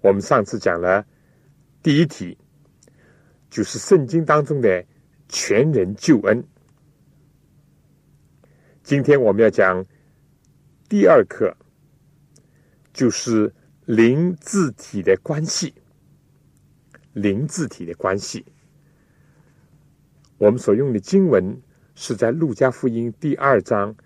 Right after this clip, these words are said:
第五十二节、第四章第十八、十九节。希望你们手边有本圣经，或者有一个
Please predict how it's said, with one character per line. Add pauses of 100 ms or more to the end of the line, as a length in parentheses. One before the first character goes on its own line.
(300)
第
五
十
二
节、 (920)
第
四
章 (340)
第
十
八、 (100)
十
九
节。 (1400)
希
望
你
们
手
边 (600)
有
本
圣
经， (760)
或
者
有
一
个